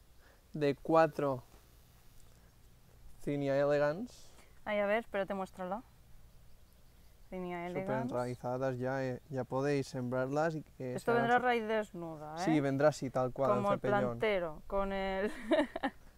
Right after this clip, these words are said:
Speaker 1: Eso mismo.
Speaker 2: con el papel de periódico, ¿no? <laughs>
Speaker 1: Ya veremos cómo.
Speaker 2: Papel de cocina.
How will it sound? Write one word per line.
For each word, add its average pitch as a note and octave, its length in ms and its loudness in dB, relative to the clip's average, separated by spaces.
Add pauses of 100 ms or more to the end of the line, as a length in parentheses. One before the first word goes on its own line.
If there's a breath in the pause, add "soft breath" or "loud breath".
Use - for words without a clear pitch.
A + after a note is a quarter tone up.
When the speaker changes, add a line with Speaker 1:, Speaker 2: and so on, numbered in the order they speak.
(120)
Speaker 1:
Eso C#3+ 280 -2
mismo. A#2+ 340 -4
Speaker 2:
con A3+ 160 2
el G#3+ 80 2
papel G#3 240 2
de A#3 120 6
periódico, B3+ 640 0
¿no? B3+ 160 -2
<laughs> B3 480 -2 (120)
Speaker 1:
Ya C#3 160 2
veremos C3 420 0
cómo. D3 420 -2
Speaker 2:
Papel F#3 360 -2
de F#3 80 -2
cocina. F3+ 420 -10